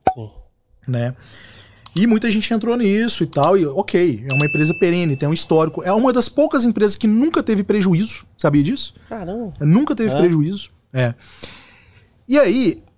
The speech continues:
Speaker 2: na época das concessões ali da Dilma, daquele rolo de dois mil e dezesseis, ela foi indenizada, tá, por algumas concessões lá daquele rolo da medida provisória da Dilma. E aí ela recebia uma indenização, né,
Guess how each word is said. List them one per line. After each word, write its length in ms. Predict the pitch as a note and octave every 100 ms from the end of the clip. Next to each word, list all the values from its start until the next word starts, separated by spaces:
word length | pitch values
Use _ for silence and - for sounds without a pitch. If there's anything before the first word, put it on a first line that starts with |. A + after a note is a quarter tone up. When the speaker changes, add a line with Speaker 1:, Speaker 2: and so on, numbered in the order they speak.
| _ _ _ -
Speaker 2:
na 280 | A3 C#4
época 360 | G#3 B3+ - G3
das 280 | D#3 D3 -
concessões 760 | G3 F3+ E3+ - - G#3 F#3+
ali 160 | D#3 C#3+
da 160 | C3+
Dilma, 400 | B2 A#2+ G3+ D#3+
daquele 300 | C3+ C3 D#3+
rolo 260 | C3 D3 F#3
de 100 | C3+
dois 200 | C#3 C3+
mil 80 | C#3
e 20 |
dezesseis, 760 | B2 B2 - F#3 E3+ B2 - -
ela 180 | E3+ -
foi 220 | G#3 G3+
indenizada, 840 | F#3+ G3+ A3 C3+ C#3+ C#3+ A2+ G2 - _ _
tá, 180 | C#3 C#3
por 140 | C#3+
algumas 380 | C#3+ C3+ C#3+ C#3+
concessões 600 | - D#3 E3 - D#3 D3
lá 180 | C#3 C#3
daquele 280 | C#3+ D#3+ D#3
rolo 380 | B2+ C3+ D3+ E3+ - -
da 120 | D3
medida 280 | D#3 C#3+ D3+
provisória 400 | D#3 D3 D3+ D3+
da 140 | E3+
Dilma. 340 | B2+ A2+ G#2 - _ _ - - - - - - -
E 100 | G#3+
aí 160 | G#3
ela 140 | B3 B3+
recebia 760 | G#3+ A#3 - A#3 E3+ G3+ B3 F#3+
uma 160 | G#3
indenização, 840 | G#3+ G3 G#3 G#3 A3+ - F#3+ G3 C4 - _ _ -
né, 280 | D3+ G#3+